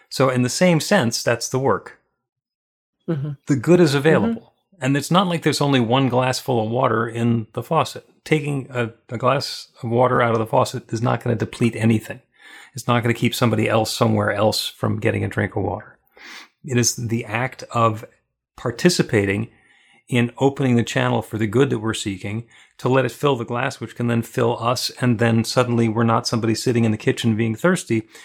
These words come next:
Speaker 1: We are this fully realized human being, and we can then put our attention on something else. But
Speaker 2: Exactly.
Speaker 1: until we stand up and go over to the sink and turn the faucet, we are stuck in the old way of experiencing life.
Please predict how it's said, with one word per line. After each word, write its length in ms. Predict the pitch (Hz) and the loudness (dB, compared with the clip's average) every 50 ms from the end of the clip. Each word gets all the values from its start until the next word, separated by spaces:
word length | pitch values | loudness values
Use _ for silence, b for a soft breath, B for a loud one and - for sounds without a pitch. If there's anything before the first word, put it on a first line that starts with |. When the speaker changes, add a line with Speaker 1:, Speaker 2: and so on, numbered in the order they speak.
| B B B | B B B
Speaker 1:
We 180 | 123 131 131 - | -8 -8 -6 -4
are 300 | 120 117 117 117 120 120 | 0 2 2 2 2 0
this 560 | 117 113 104 113 113 113 - - - - - | -2 -2 0 2 2 2 0 -2 -8 -10 -16
fully 600 | _ - - - - - - 143 127 127 123 120 113 | _ -20 -20 -20 -18 -4 0 0 2 4 4 4 4
realized 760 | 107 113 120 127 123 113 110 110 104 107 113 - - - _ _ - | 4 2 2 2 2 2 2 2 2 0 -2 -6 -10 -14 _ _ -20
human 380 | - - - 131 117 110 104 104 | -20 -4 0 2 2 4 2 2
being, 380 | 170 185 170 113 110 113 117 B B B B B B | 2 2 2 2 0 -2 -4 B B B B B B
and 80 | 127 143 | -2 0
we 100 | 180 180 | 0 2
can 120 | 190 151 | 2 2
then 120 | 139 135 | 2 2
put 160 | 120 - 147 131 | 2 2 2 2
our 80 | 123 | 2
attention 360 | 120 - 139 131 120 - 127 | 2 2 0 0 0 0 0
on 80 | 123 117 | -2 -2
something 300 | - 131 117 - 113 113 | 0 -2 -2 0 0 0
else. 440 | 135 131 - - - - - - - _ _ _ _ _ _ _ - 147 | 0 -2 -4 -8 -12 -12 -12 -12 -14 _ _ _ _ _ _ _ -12 -8
But 80 | 143 143 | -4 0
Speaker 2:
Exactly. 100 | 139 147 | 0 0
Speaker 1:
until 380 | 147 143 - - 220 220 220 185 | 0 0 0 2 2 2 4 4
we 120 | 135 120 | 2 0
stand 440 | - - - - 151 160 165 147 120 | 0 -2 0 0 2 2 2 0 2
up 200 | 117 120 117 - | 0 0 0 0
and 140 | 104 101 101 | -4 -4 -2
go 240 | 127 139 151 143 - | 0 0 0 0 0
over 260 | - 127 123 131 127 | -2 -2 0 -2 -4
to 140 | - - 113 | -4 -4 -6
the 100 | 107 104 | -4 -4
sink 300 | - - 120 120 110 107 | -2 0 0 0 0 -2
and 100 | 101 95 | -4 -6
turn 240 | - - 147 135 113 | -2 -2 0 0 0
the 60 | 104 | -2
faucet, 540 | - - - 143 139 131 - - - - _ _ _ _ _ _ - | -4 -2 0 0 0 0 -2 -8 -12 -12 _ _ _ _ _ _ -8
we 100 | 131 123 | -2 0
are 100 | 110 107 | 0 0
stuck 540 | 104 - - - - - 147 151 151 - - - | 0 -2 -4 -4 -2 0 0 0 0 -2 -14 -6
in 180 | - 131 120 | -2 0 2
the 140 | 117 120 117 | 2 0 0
old 360 | - - 123 120 117 117 104 | -2 -2 -2 0 0 -2 0
way 320 | 104 107 104 104 107 110 107 | 2 2 2 2 2 -2 -4
of 340 | - - 113 107 104 104 _ _ _ _ _ _ | -4 -2 -2 -2 -2 -4 _ _ _ _ _ _
experiencing 580 | - 110 - - - 131 117 117 113 - 127 131 | -12 -10 -10 -2 2 4 6 6 6 4 2 0
life. 400 | 165 - 120 101 - - _ | 0 0 -2 -4 -8 -14 _